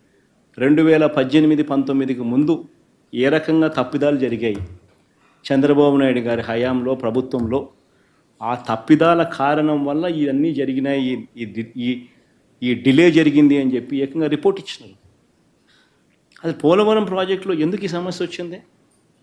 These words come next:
చిన్న ఎగ్జాంపుల్ చెప్తా, సామాన్యునికి ఎవరికైనా అర్థమయ్యేట్టుగా చెప్తా. ఈ పోలవరం ప్రాజెక్ట్ అనేది ఇంత పెద్ద నది, దాదాపుగా రెండున్నర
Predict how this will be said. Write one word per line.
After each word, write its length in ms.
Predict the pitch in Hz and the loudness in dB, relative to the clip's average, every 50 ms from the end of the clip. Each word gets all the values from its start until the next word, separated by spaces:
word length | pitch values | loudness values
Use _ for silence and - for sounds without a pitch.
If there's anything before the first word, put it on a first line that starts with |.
| _ _ _ _ _ _ _ - | _ _ _ _ _ _ _ -14
చిన్న 180 | - 262 233 233 208 | -8 -4 -2 -2 -2
ఎగ్జాంపుల్ 340 | 175 190 190 175 160 170 151 131 | -2 -2 -2 -2 -2 -2 -2 -2
చెప్తా, 240 | 123 - - - 101 - - _ _ _ _ _ - | -4 -4 -8 -12 -16 -16 -18 _ _ _ _ _ -14
సామాన్యునికి 480 | - 139 151 156 160 160 165 160 139 143 | -12 -6 -4 -2 -2 -2 -2 -2 0 0
ఎవరికైనా 340 | 147 156 147 - 180 175 165 147 | -2 -2 -2 -4 -2 -2 0 -2
అర్థమయ్యేట్టుగా 460 | 139 - 160 156 156 151 147 147 135 113 101 | -2 -2 -4 -4 -2 -4 -4 -6 -6 -8 -8
చెప్తా. 240 | 95 - - - - _ _ _ _ _ _ _ _ _ _ _ _ _ _ _ _ _ _ _ _ _ _ _ _ _ _ _ - | -10 -12 -16 -20 -20 _ _ _ _ _ _ _ _ _ _ _ _ _ _ _ _ _ _ _ _ _ _ _ _ _ _ _ -10
ఈ 20 | - - - | -8 -6 -4
పోలవరం 400 | 160 175 190 190 196 185 180 170 147 160 | -2 -2 0 0 0 -2 -2 -4 -4 -2
ప్రాజెక్ట్ 300 | 156 151 147 160 156 160 156 | -2 -2 -2 -4 -4 -4 -4
అనేది 140 | 175 165 143 | -2 -2 -4
ఇంత 100 | 127 - - | -4 -4 -6
పెద్ద 140 | 120 117 127 117 110 | -6 -4 -4 -4 -4
నది, 160 | 104 98 110 - - _ _ _ _ _ _ _ _ _ _ _ _ _ _ _ _ _ _ _ _ _ _ _ _ _ _ _ _ _ _ | -6 -8 -12 -14 -18 _ _ _ _ _ _ _ _ _ _ _ _ _ _ _ _ _ _ _ _ _ _ _ _ _ _ _ _ _ _
దాదాపుగా 320 | - 151 156 160 147 147 143 147 | -4 -2 0 0 0 0 0 0
రెండున్నర 360 | 143 139 135 139 131 131 123 | 0 0 0 -2 -2 -4 -4